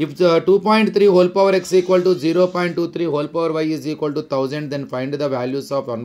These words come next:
by x minus one by y. ఇది actually షార్ట్ ఆన్సర్ అండి, కానీ మనకి ఎస్ఏ టైప్ అడుగుతున్నారు. ఇది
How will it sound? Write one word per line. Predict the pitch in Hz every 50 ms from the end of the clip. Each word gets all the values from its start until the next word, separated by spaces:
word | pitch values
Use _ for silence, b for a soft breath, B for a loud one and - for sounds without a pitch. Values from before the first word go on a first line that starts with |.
| 123 139
by | 139 139 135
x | 139 - 135 135
minus | 135 135 135 131 - - 117
one | 113 117 123
by | 127 127 131 127
y. | - 92 - _ _ b b b b b b b b b 147
ఇది | 156 170 175
actually | 170 - 208 208 214 214 214
షార్ట్ | 196 165 165 160 185
ఆన్సర్ | 190 190 - 196 180 180
అండి, | 175 175 185 180 -
కానీ | 156 151 160 160 165
మనకి | 165 165 151 131
ఎస్ఏ | 120 - 170 170 147
టైప్ | 170 151 147 151
అడుగుతున్నారు. | 151 151 151 156 151 147 143 143 165 185 185 b b b b b - 143
ఇది | 147 165 175